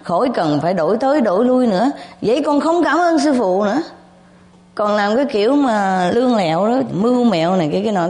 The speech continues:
Cái người như vậy không có xứng đáng là thiện môn, thiện sinh. Mình đã biết rồi, mình không nên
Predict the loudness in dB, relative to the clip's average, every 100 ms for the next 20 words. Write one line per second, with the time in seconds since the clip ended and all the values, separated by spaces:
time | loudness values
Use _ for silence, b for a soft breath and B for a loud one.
0 | -2 0 2 2 0 0 0 0 -2 -2
1 | -2 0 -2 0 0 2 0 0 -2 B
2 | B B B B B B B B -20 -20
3 | -20 -16 -6 -2 0 0 -2 -4 -6 -8
4 | B B B B B B -20 -20 -20 -20
5 | -20 -20 -12 -4 -2 0 -2 -6 -10 -4
6 | -4 -2 -4 -8 -20 B B B B -4
7 | 0 0 2 0 0 -2 -2 -2 -4 -4
8 | -2 -2 0 0 0